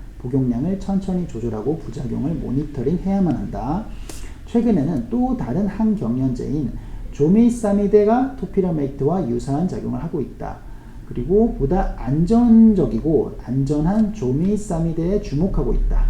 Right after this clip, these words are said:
자, 두 번째 약물 온단세트론입니다. 항오심구역제며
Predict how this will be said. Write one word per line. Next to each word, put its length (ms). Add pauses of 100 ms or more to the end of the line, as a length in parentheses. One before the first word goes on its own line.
(240)
자, 360
두 80
번째 260
약물 360
온단세트론입니다. 960 (340)
항오심구역제며 1500